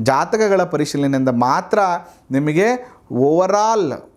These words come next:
ಎಷ್ಟು ಬಲಾಬಲಗಳಿದೆ ಅನ್ನುವಂಥದ್ದನ್ನು ತಿಳ್ಕೊಳ್ಳೋಕೆ ಸಾಧ್ಯ. ತುಂಬ ಜನರ ಪ್ರಶ್ನೆ ಏನು, "ಹಾಗಾದ್ರೆ ನಮ್ಮ ಹತ್ರ ಜಾತಕನೇ ಇಲ್ಲ ಗುರುಗಳೇ, ನಾವು ಹೆಂಗ್ ತಿಳ್ಕೊಳ್ಳೋದು?" ಅಂತಂದ್ರೆ ಅದಕ್ಕೂ ಕೂಡ ಶಾಸ್ತ್ರಸಮ್ಮತ ಇದೆ, ಪ್ರಶ್ನಾಶಾಸ್ತ್ರ. ನೀವು ಹೋಗಿ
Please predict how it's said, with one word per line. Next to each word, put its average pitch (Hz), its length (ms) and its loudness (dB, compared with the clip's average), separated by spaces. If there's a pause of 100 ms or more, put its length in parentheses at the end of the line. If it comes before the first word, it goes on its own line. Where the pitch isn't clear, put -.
(160)
ಎಷ್ಟು 147 300 0
ಬಲಾಬಲಗಳಿದೆ 156 1160 0
ಅನ್ನುವಂಥದ್ದನ್ನು 131 760 -6
ತಿಳ್ಕೊಳ್ಳೋಕೆ 135 460 -2
ಸಾಧ್ಯ. 147 340 -2 (360)
ತುಂಬ 285 260 2
ಜನರ 240 200 0
ಪ್ರಶ್ನೆ 185 640 -6 (320)
ಏನು, 208 380 0
"ಹಾಗಾದ್ರೆ 208 600 -2
ನಮ್ಮ 196 160 -2
ಹತ್ರ 190 140 -4
ಜಾತಕನೇ 190 680 -2
ಇಲ್ಲ 208 200 0
ಗುರುಗಳೇ, 170 720 -2
ನಾವು 196 200 -2
ಹೆಂಗ್ 196 280 -4
ತಿಳ್ಕೊಳ್ಳೋದು?" 160 680 0 (120)
ಅಂತಂದ್ರೆ 135 720 -2 (100)
ಅದಕ್ಕೂ 160 440 -4
ಕೂಡ 185 180 -2
ಶಾಸ್ತ್ರಸಮ್ಮತ 131 840 -4
ಇದೆ, 135 440 -4 (140)
ಪ್ರಶ್ನಾಶಾಸ್ತ್ರ. 135 880 -4 (500)
ನೀವು 131 280 0
ಹೋಗಿ 185 400 -2